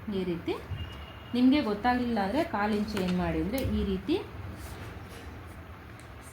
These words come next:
ಈ ರೀತಿ ಇಟ್ಕೊಂಡು ಬೇಕಾದ್ರೂ ಹಾಕ್ಕೊಳ್ಳಿ. ಆದರೆ ನಾನು ಈ ಥರ ನೋಡಿ ನನಗೆ ಗೊತ್ತಾಗುತ್ತಲ್ಲ, ಅದೇ ಕಣ್ಣ-, ಕಣ್ಣಲ್ಲಿ ನೋಡಿದ ತಕ್ಷಣ ಒಂದೇ ಅಳತೆ ಅಂತ ಗೊತ್ತಾಗುತ್ತೆ. ಅದಕ್ಕೋಸ್ಕರ ನಾನೇನು ಮಾಡ್ತಾ ಇದ್ದೀನಿ ಅಂದರೆ, ಇಲ್ಲಿ ಕೈಯಲ್ಲೇನೆ,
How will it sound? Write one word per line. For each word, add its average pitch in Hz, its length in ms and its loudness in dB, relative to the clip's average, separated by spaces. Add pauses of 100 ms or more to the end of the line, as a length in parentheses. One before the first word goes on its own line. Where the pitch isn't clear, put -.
(480)
ಈ 233 60 4
ರೀತಿ 220 300 4
ಇಟ್ಕೊಂಡು 226 400 2
ಬೇಕಾದ್ರೂ 196 320 4
ಹಾಕ್ಕೊಳ್ಳಿ. 208 540 4 (140)
ಆದರೆ 240 200 4
ನಾನು 220 360 2
ಈ 208 140 4
ಥರ 202 100 0 (140)
ನೋಡಿ 202 160 2
ನನಗೆ 208 320 2
ಗೊತ್ತಾಗುತ್ತಲ್ಲ, 196 680 0 (120)
ಅದೇ 190 320 0
ಕಣ್ಣ-, 196 480 2
ಕಣ್ಣಲ್ಲಿ 208 340 0
ನೋಡಿದ 196 240 0 (100)
ತಕ್ಷಣ 208 300 -4 (720)
ಒಂದೇ 214 340 2
ಅಳತೆ 190 300 2
ಅಂತ 185 120 -2 (100)
ಗೊತ್ತಾಗುತ್ತೆ. 175 480 -2
ಅದಕ್ಕೋಸ್ಕರ 202 520 -2 (140)
ನಾನೇನು 175 400 -2
ಮಾಡ್ತಾ 165 300 -6
ಇದ್ದೀನಿ 165 300 -4
ಅಂದರೆ, 285 220 2
ಇಲ್ಲಿ 320 140 2 (1900)
ಕೈಯಲ್ಲೇನೆ, 202 540 4